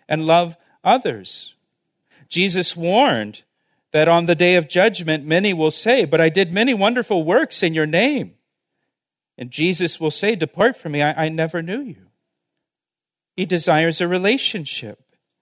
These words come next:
with us. Now, Micah responds here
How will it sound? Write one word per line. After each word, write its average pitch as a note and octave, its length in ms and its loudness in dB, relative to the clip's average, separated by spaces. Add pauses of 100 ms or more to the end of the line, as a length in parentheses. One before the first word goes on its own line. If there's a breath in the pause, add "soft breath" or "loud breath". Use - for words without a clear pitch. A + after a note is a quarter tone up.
(600)
with C#3 220 0
us. - 480 -6 (1700)
Now, C3 280 -2 (920)
Micah D#3+ 340 0
responds D#3 720 -2
here G#2+ 460 -8